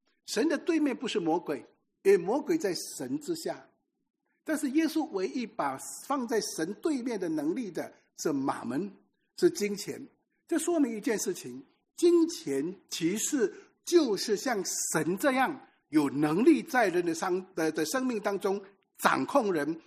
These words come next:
主宰人的一切，就跟神的能力一样。这就是为什么很多的时候，你以钱财为你的神的时候，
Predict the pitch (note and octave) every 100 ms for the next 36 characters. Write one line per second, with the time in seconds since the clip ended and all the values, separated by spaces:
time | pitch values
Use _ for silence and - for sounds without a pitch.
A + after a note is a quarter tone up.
0 | _ _ - D#3 G3 A#3 E3+ D3 D#3+ -
1 | D3 - D#3 B2+ _ _ - E3 F3 D#3+
2 | - - - D#3 D3+ B3 F3 C#3 C#3 D3+
3 | C#3+ - C3 D3+ C#3 - _ _ _ _
4 | _ - G3+ G#3 G3+ A#3 F3 F3+ F3+ D3+
5 | C#3+ G#3+ F#3 - D3+ E3 D3 - - _
6 | D#3+ G#3+ F3+ F3+ - F#3 B3+ D4+ G#3 G#3
7 | F#3+ F#3+ D3+ D3 - D#3 G3 - C#3+ D#3
8 | C#3+